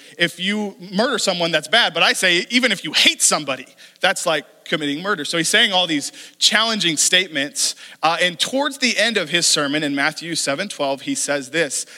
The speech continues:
uh, "Do unto others as you would have them do unto you." And last service, I forgot to provide the context, but the context in that passage, in the few verses before, uh, Jesus is saying this, you know, if,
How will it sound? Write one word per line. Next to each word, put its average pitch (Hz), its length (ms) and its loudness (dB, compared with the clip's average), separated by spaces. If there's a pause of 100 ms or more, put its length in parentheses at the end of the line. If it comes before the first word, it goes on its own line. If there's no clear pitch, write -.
(160)
uh, 117 220 -6
"Do 170 360 -6
unto 190 200 -2
others 147 640 -4 (440)
as 135 200 -12
you 143 60 -10
would 139 120 -8
have 123 220 -6
them 123 160 -12
do 113 260 -18
unto 120 240 -18
you." - 140 -16 (1160)
And 160 80 2
last 190 200 2
service, 180 200 -2
I 170 60 2
forgot 165 240 0
to 170 80 -12
provide 170 300 0
the 147 80 -10
context, 190 400 0
but 160 100 -2
the 156 80 0
context 185 540 0
in 156 60 -4
that 147 140 2
passage, 180 420 2
in 156 100 0
the 151 60 -4
few 190 180 -4
verses 165 260 -2
before, 170 460 -4 (200)
uh, 160 160 2
Jesus 185 320 -2
is 165 120 -4
saying 180 260 0
this, 185 280 0 (220)
you 160 80 2
know, 175 120 2
if, 175 120 -2